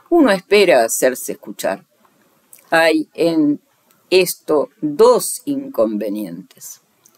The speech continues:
El primero, que no es el menos grave, es que vuestras historias y vuestros artículos de revistas,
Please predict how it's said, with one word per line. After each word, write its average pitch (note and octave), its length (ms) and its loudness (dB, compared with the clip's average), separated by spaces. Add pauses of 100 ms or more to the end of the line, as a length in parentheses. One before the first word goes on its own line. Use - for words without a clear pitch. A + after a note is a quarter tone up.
El B2+ 220 0
primero, C3+ 640 0 (340)
que - 120 -12
no A#2+ 180 0
es C#4 220 0
el B2 140 -2
menos B2+ 380 -2
grave, A#2 480 -4 (500)
es F#3 160 0
que D#3+ 180 0
vuestras D3+ 580 0
historias D3+ 760 0
y A2+ 80 -4
vuestros A2+ 520 -6
artículos - 680 -2
de G#3 160 2
revistas, A2 760 -4